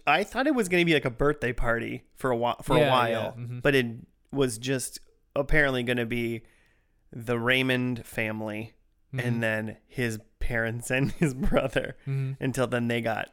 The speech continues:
Speaker 1: kicked out. And then so he went over to tell his mom that they couldn't come anymore.
Speaker 2: Mm-hmm.
Speaker 1: And then he made up a story about how he was gonna take Deborah to Bear Mountain.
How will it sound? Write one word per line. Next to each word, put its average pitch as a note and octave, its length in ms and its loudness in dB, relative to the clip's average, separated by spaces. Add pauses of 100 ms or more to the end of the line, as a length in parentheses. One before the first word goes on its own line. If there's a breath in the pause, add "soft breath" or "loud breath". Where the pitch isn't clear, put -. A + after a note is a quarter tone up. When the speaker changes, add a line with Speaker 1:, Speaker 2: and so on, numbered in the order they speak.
Speaker 1:
kicked A2+ 300 -6
out. G2+ 320 -8 (640 soft breath)
And B2+ 160 0
then A#2+ 160 4
so B2+ 140 -2
he D#3 160 -2
went D3+ 160 2
over C3 260 2
to B2 140 -4
tell A#2 320 -4
his A2+ 160 -8
mom C#3 480 2
that A#2+ 120 -6
they A#2+ 160 -4
couldn't A2 380 -8
come D3+ 260 0
anymore. C3+ 640 -2 (160)
Speaker 2:
Mm-hmm. B2 280 -8
Speaker 1:
And B2+ 80 -2
then B2+ 100 2
he B2 100 -2
made A#2+ 300 -2
up A#2 220 -2
a - 60 -2
story A#2+ 500 -2
about A2+ 220 -2
how A#2 180 0
he A2+ 160 -6
was G#2+ 100 -6
gonna A2+ 220 -6
take A#2 460 -6
Deborah B2 320 -4
to A#2+ 100 -6
Bear A#2+ 600 -2
Mountain. A#2 540 -2